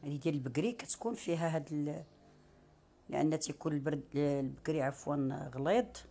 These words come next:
الغلمي لا ما كتكونش فيه، كتكون ولكن هي رقيقه ما كتبانش.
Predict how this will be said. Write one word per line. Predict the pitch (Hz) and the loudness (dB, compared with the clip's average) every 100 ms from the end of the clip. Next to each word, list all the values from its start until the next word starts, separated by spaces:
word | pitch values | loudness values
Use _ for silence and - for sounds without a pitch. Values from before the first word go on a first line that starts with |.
| - - - - - - - - - - | -20 -20 -20 -20 -20 -20 -20 -20 -16 -2
الغلمي | 143 156 165 220 | 2 2 4 4
لا | 226 147 | 4 4
ما | 147 | 4
كتكونش | 165 180 - 202 202 | 2 -2 -2 -2 -4
فيه، | - 131 123 - - - - - - - - | -4 -4 -6 -8 -20 -20 -20 -20 -20 -12 -4
كتكون | 226 - 269 | -2 4 8
ولكن | 247 233 226 | 8 6 4
هي | 196 190 196 | 2 4 4
رقيقه | 190 - 240 226 214 165 | 4 4 6 6 6 4
ما | 165 | 2
كتبانش. | 175 - 160 190 151 - - | 2 0 4 4 4 -2 -8